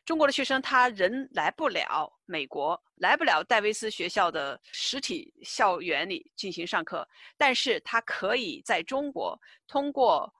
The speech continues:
网上授课的形式来上这两年的学，不管是多长时间吧，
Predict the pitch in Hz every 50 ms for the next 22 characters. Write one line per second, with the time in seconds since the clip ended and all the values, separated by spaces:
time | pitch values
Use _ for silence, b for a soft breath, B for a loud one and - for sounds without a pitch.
0 | _ - - 185 165 143 170 - 269 240 220 - 294 240 - 269 247 196 170 -
1 | - - 135 170 - - 226 196 165 - _ b b b b b b 180 175 185
2 | 196 - - 262 220 175 170 - - 196 180 170 160 147 - 185 170 151 143 131
3 | 143 170 175 170 165 - - - 127 143 151 _ - 196 185 - - 185 - 175
4 | 175 180 175 - 180 - 202 196 202 185 147 110